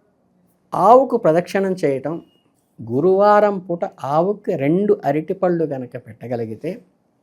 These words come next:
అది చాలా పుణ్యప్రదంగా ఉంటుంది. కాబట్టి అది మీకు అద్భుతమైన పరిష్కారాన్ని అందిస్తుంది. కాబట్టి మీరు చక్కగా ఈ ఒక్కటి చేసుకుంటే, మీరు అద్భుతంగా ముందుకెళ్తారు.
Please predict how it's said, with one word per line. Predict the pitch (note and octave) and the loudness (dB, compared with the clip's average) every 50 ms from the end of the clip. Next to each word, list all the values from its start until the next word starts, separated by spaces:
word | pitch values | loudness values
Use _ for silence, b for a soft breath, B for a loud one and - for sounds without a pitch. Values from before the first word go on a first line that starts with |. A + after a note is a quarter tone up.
| _ _ _ _ _ _ _ _ b b b b b b b b b b | _ _ _ _ _ _ _ _ b b b b b b b b b b
అది | A#2+ B2 C3 | -6 -6 -6
చాలా | B2 - - - - B2 - - E3+ G3+ A3 A#3+ B3 | -6 -10 -10 -6 -6 -4 -2 0 2 4 4 4 4
పుణ్యప్రదంగా | A#3+ - F3 E3+ F3+ G3+ F#3 F3+ F3+ E3+ D#3+ E3+ E3+ E3 E3 D#3+ D3+ | 2 2 2 2 2 0 0 0 -2 -2 0 0 0 2 2 2 2
ఉంటుంది. | C3+ B2 B2 - C#3 C#3 C3+ C3 | 0 -2 -6 -8 -8 -8 -6 -6
కాబట్టి | - C3 B2+ B2+ C3 B2+ - - G3 F#3 - _ _ _ _ - | -4 -4 -4 -4 -6 -10 -10 -10 -10 -10 -12 _ _ _ _ -8
అది | A#2+ B2 C#3 | -6 -4 -2
మీకు | C#3+ C#3+ C#3 C3 - - - | -2 -2 -2 -4 -8 -10 -8
అద్భుతమైన | A#2 A#2 A#2 A#2 - - G3+ G#3+ G3+ G3+ F#3+ F3+ | -8 -8 -8 -6 -2 -2 0 0 0 0 0 -2
పరిష్కారాన్ని | D3+ - B2 B2+ C#3+ - - - E3 D#3+ D#3+ D#3+ D#3 D3+ D3+ D3 D3 | -2 -4 -6 -8 -10 -8 -4 -2 0 0 2 0 0 0 -2 -4 -6
అందిస్తుంది. | - A2 G#2+ A2+ C3 C#3 - - - C#3+ C#3 C3 B2+ | -12 -14 -12 -10 -10 -12 -12 -10 -8 -8 -8 -8 -8
కాబట్టి | - B2 A#2+ A2+ A2+ A2+ - - F#3 F3+ - - _ _ _ _ _ _ _ _ _ _ _ _ _ _ - | -8 -8 -10 -10 -12 -14 -16 -14 -14 -14 -14 -18 _ _ _ _ _ _ _ _ _ _ _ _ _ _ -6
మీరు | C#3 C3+ | -6 -6
చక్కగా | A2+ - - - G3 F3+ F#3 - A3 G#3+ A3+ A3+ A3+ A3+ - - - | -6 -8 -8 -4 -4 -4 -2 0 2 4 6 6 6 4 2 0 -6
ఈ | D#3 D#3+ D#3 | -4 -2 0
ఒక్కటి | D3 C#3+ D3 D3 - - G#3+ G#3 G#3 A3 G#3 F#3 - E3 | 0 0 0 -2 0 2 2 4 4 2 0 0 -2 -4
చేసుకుంటే, | D3+ - - - - D#3 D#3 D3+ - F#3+ G#3+ G3+ - - _ _ - | -4 -4 -6 -8 -6 -6 -6 -6 -6 -6 -6 -6 -8 -12 _ _ -12
మీరు | - C3 B2+ A#2 - - _ - | -8 -8 -6 -6 -8 -10 _ -6
అద్భుతంగా | A#2 B2+ C3+ C3 C3+ D3+ G#3+ A3 A3 A3+ A3 G#3+ G#3+ G3+ | -6 -4 -4 -4 -4 -2 0 2 2 2 2 4 2 2
ముందుకెళ్తారు. | F3+ E3 D#3+ E3+ F3+ F3 F3 D#3+ D#3+ D#3 E3 D#3+ D#3+ E3+ G3 A#3 | 2 0 -2 -2 -2 0 0 0 0 0 0 0 0 0 -4 -6